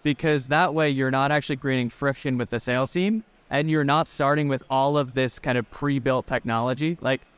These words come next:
by the time you're a hundred million in revenue, you built so many features, so much, and you solve product problems for so many different use cases. Uh, you might even reach everywhere from S M B to enterprise and international markets, U S market.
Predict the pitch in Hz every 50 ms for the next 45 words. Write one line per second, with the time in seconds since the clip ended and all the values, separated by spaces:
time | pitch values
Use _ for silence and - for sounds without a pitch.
0 | _ _ _ _ - 156 156 185 196 208 202 170 165 165 160 160 156 151 147 143
1 | 139 135 131 127 139 143 139 131 127 120 117 117 107 120 139 135 131 175 180 170
2 | - - - - - 147 147 156 160 156 143 143 131 123 123 - _ _ - -
3 | 135 135 - 185 196 214 208 - - - - - - 170 180 180 170 165 - -
4 | - 175 - _ _ _ - - 143 147 131 139 147 139 139 131 - - - 170
5 | 165 165 165 165 151 - 160 143 139 147 156 165 156 - _ - 160 156 160 165
6 | 180 185 175 - - 139 - - 160 160 165 156 139 139 131 135 135 123 117 107
7 | - 120 135 135 - - 160 165 151 - 190 208 208 - - - _ _ _ _
8 | _ - 117 131 127 123 120 120 139 143 147 147 147 147 143 131 139 135 135 127
9 | 127 - - - 131 139 135 135 127 - - - - - - - 135 131 139 135
10 | 135 127 139 135 117 123 - - 131 127 131 127 123 120 127 143 156 156 143 147
11 | 147 139 135 131 131 127 117 117 117 107 110 117 123 127 139 147 139 - 151 135
12 | 139 135 131 120 127 110 107 120 127 139 - - 131 123 120 - 127 120 113